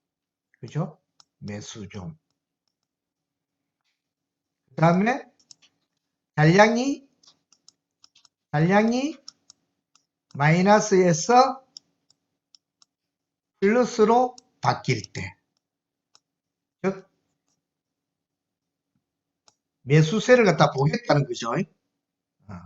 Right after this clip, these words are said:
또 그 다음에 음봉인데, 똑같은 이야기죠. 음봉인데,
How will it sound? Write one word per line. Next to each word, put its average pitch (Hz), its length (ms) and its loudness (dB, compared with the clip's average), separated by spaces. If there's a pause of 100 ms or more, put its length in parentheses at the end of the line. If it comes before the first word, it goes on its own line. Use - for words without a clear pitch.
(140)
또 226 220 0
그 160 100 0
다음에 190 480 4 (720)
음봉인데, 185 880 0 (2250)
똑같은 233 360 -4
이야기죠. 135 420 2 (1080)
음봉인데, 165 1000 0